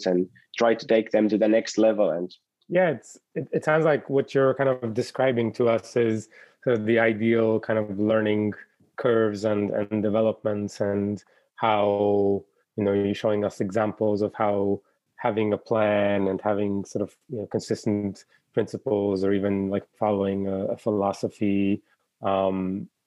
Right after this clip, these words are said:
Speaker 2: is, is a huge part of goalkeeping, which, which seems to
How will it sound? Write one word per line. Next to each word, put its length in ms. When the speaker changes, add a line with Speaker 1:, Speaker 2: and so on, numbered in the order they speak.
Speaker 2:
is, 100
is 60
a 100
huge 300
part 160
of 100
goalkeeping, 580
which, 240
which 160
seems 360
to 120